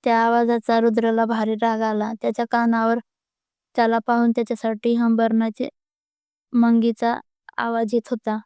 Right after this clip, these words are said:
"हंबा, ए शिले, माझं लेकरू लाजत नाही."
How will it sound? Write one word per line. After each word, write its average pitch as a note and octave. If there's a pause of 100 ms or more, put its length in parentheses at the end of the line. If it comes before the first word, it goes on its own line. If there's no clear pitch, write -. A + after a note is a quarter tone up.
(1200)
"हंबा, A#3 (340)
ए B3
शिले, A#3+ (140)
माझं A#3+
लेकरू A#3
लाजत A#3
नाही." G#3+